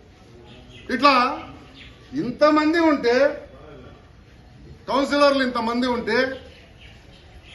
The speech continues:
ఎందుకున్నారని ఆలోచించకుండా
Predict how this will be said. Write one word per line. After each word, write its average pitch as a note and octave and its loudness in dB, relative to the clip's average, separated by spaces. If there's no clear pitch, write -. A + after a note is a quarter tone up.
ఎందుకున్నారని C#4 0
ఆలోచించకుండా A3 -2